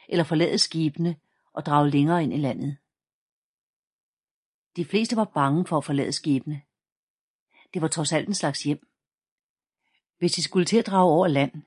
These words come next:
kunne de ikke tage ret mange af deres ejendele med sig. Men en kvinde, der blev kaldt for Isfuglen,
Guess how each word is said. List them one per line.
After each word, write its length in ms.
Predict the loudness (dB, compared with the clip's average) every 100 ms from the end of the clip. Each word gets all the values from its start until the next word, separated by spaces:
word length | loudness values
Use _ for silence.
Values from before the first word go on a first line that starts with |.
| _ _ _ _
kunne 140 | 2
de 60 | 4
ikke 100 | 4
tage 160 | 2 2
ret 180 | 2
mange 180 | 2 2
af 60 | 2
deres 200 | 0 0
ejendele 480 | 2 2 2 2 2
med 180 | 2
sig. 160 | 0 -6 -12 _ _ _ _ _ _ _ _ _ _ _ _ _
Men 140 | 0 2
en 100 | 2
kvinde, 360 | 4 4 6
der 140 | 4 0
blev 120 | 0
kaldt 240 | 0 0
for 80 | 0
Isfuglen, 840 | 0 0 0 -2 -2 0 0 -2